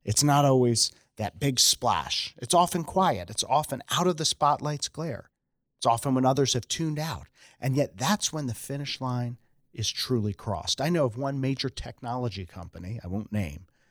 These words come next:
that I have seen start things and start things and start things and start things, and they never finish them. They're pulling the plug too soon.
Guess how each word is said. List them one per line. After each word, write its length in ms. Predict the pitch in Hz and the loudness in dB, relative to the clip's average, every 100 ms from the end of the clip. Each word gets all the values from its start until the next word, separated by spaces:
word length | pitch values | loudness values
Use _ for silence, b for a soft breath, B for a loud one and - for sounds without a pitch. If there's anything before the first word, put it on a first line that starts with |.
| _ _ _ - | _ _ _ -4
that 120 | 98 | 0
I 160 | 120 | 2
have 340 | 147 120 110 - _ - | 2 0 -4 -8 _ 0
seen 400 | - - 170 120 | 4 6 4 2
start 420 | - - 147 - | 0 0 -2 -4
things 320 | - 107 90 90 | -10 -8 -8 -6
and 100 | 87 | -4
start 340 | - 143 147 | -2 -2 -4
things 280 | - 98 87 | -8 -8 -8
and 100 | 90 | -4
start 400 | - - 135 139 _ | -2 -2 -4 -8 _
things 260 | 87 87 | -16 -14
and 80 | 95 | -8
start 340 | - - 127 - | -6 -6 -8 -8
things, 240 | 101 92 | -8 -6
and 120 | 104 b b b _ - | -6 b b b _ -2
they 120 | 143 | 0
never 560 | 147 143 156 175 165 - _ _ _ | 2 0 0 -2 -4 -8 _ _ _
finish 580 | - - - 156 127 - | -14 -10 -4 -2 0 -2
them. 180 | 92 - _ | -4 -12 _
They're 120 | 120 | -6
pulling 460 | - - 156 180 175 | -6 -10 -4 -2 -2
the 80 | 147 | -8
plug 320 | - 139 120 | -4 -4 -4
too 160 | - 131 | -6 -4
soon. 360 | - 156 127 | -2 0 -2